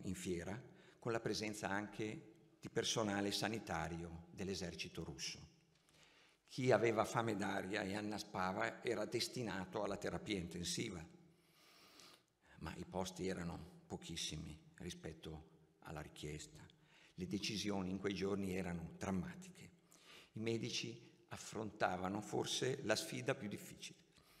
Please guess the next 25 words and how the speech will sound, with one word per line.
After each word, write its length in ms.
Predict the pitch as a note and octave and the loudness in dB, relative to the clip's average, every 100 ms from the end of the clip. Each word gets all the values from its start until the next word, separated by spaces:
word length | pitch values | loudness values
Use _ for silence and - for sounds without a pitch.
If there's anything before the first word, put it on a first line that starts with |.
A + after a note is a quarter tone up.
| - - _ - _ | -20 -20 _ -20 _
quella 280 | - A2 F2 | 0 0 0
di 100 | F#2 | 2
scegliere 800 | - C3 A2+ C3 D3+ - - - - - - - - _ _ _ _ _ _ _ _ _ _ _ _ _ _ - | 4 2 2 2 2 -2 -10 -16 -20 -20 -20 -20 -20 _ _ _ _ _ _ _ _ _ _ _ _ _ _ -16
chi 320 | - E3+ E3+ - | -2 0 0 -2
avrebbe 460 | - A#2 A#2 G#2+ | 0 4 4 4
avuto 360 | A#2+ A#2 C#3 C3 | 2 0 0 0
la 100 | F#2 | 2
possibilità 680 | - A2+ - A2+ B2 - F#2+ | 0 0 0 0 0 2 2
di 120 | E2+ | 2
sopravvivere 1040 | - C3+ B2+ G2+ A2 A2 C#3+ D#3+ - - - | -2 -2 -2 -2 0 2 2 0 -4 -12 -4
e 160 | B2+ | -4
chi 280 | - D#3+ D#3+ | 0 -2 0
era 280 | C3 B2 G#2 - - - - | 0 0 -2 -8 -14 -18 2
troppo 320 | D#3+ D#3+ D#3 | 4 6 4
anziano 640 | A#2+ - A2+ G2 A2 B2+ | 2 4 4 4 2 -4
o 140 | - G#2+ | -6 6
troppo 360 | D3 D#3 D#3 | 8 8 6
fragile 720 | B2+ - F2+ F2+ A2+ A2+ C3+ C#3+ - - - - | 2 4 4 4 0 0 0 0 -6 -16 -18 -4
per 140 | B2 | -2
sopportare 880 | - B2+ B2+ D3 - F#2 E2+ F2+ - - - | 0 -2 0 -2 0 -2 -2 -4 -8 -14 -14
i 80 | - | -4
trattamenti 600 | G2+ - A#2 A2 - G2 | -4 -2 -4 -4 -4 -4
della 180 | - | -4
terapia 420 | - - E2+ - - | -6 -6 -6 -4 -4
intensiva, 480 | F2 E2+ - E2 | -4 -4 -8 -8